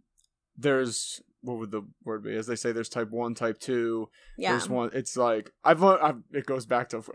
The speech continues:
Speaker 1: somehow it always ties back to a Jericho podcast, 'cause I believe one of his kids has it.
Speaker 2: Okay.
Speaker 1: And he had a f-, another wrestler on who had it, and, like, they thought it was, like, gonna keep him from wrestling and all this stuff, but, like, obviously the guy can wrestle. I think it's Kyle
Speaker 2: How would
Speaker 1: O'Reilly.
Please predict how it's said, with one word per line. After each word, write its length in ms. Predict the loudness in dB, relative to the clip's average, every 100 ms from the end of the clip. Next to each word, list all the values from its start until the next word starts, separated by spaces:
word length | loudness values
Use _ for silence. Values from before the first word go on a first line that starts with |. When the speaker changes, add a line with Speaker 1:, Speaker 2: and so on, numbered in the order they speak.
| -8
Speaker 1:
somehow 380 | -6 -4 -4 -2
it 60 |
always 180 | -4 -6
ties 240 | -12 -10
back 200 | -8 -8
to 120 | -6 -6
a 40 |
Jericho 340 | -2 -2 -2
podcast, 440 | -4 -4 -4 -6 -4
'cause 120 | -2
I 60 | 2
believe 320 | 4 4 4
one 340 | 0 0 -4 -8
of 100 | -6
his 100 | -4
kids 240 | -2 0
has 220 | 4 4 4
it. 200 | 2 0 -12 -8
Speaker 2:
Okay. 120 | -2
Speaker 1:
And 120 | 2
he 60 | 4
had 200 | 8 6
a 40 |
f-, 120 | 6 -2
another 300 | -2 2 4
wrestler 440 | 8 6 6 2 4
on 380 | 2 2 -2 -6 _ _ _ -2
who 140 | 2
had 240 | 8 10
it, 120 | 8 4
and, 100 | 0
like, 200 | -2 -2
they 100 | 0
thought 260 | 6 6
it 40 | 4
was, 180 | 0
like, 200 | 0 0
gonna 180 | -2 -6
keep 220 | -4 -6
him 100 | -6
from 200 | -4 -2
wrestling 360 | -2 -2 -6 -6
and 80 | -6
all 100 | -6
this 100 | -6
stuff, 300 | -4 -4 -4
but, 140 | -6
like, 180 | -4 -4 -4
obviously 280 | -8 -8 -10
the 80 | -6
guy 100 | -6
can 160 | -6
wrestle. 340 | -8 -6 -8 -10 _
I 20 |
think 140 | -10 -8
it's 80 |
Kyle 320 | -6 -4 -4 -4
Speaker 2:
How 140 | -2
would 80 | -2
Speaker 1:
O'Reilly. 180 | 0